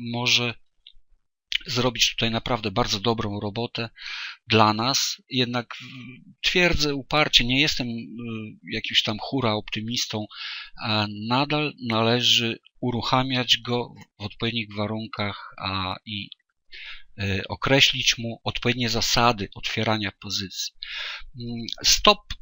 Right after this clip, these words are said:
loss, który, który widzicie tutaj, mm, na, na, na tym screenie,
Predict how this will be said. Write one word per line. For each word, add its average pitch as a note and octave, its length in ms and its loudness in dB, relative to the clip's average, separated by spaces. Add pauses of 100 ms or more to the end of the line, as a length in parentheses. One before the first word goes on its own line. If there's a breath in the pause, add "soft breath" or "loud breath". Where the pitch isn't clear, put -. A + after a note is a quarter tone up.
loss, C#3+ 420 4
który, B2 760 0
który A#2+ 320 -2
widzicie A2+ 500 2
tutaj, A2 440 -2 (280)
mm, G#2 360 -12 (920)
na, A#2+ 200 0
na, A#2+ 220 2
na A2+ 260 0
tym A#2 180 -4
screenie, C#3+ 600 2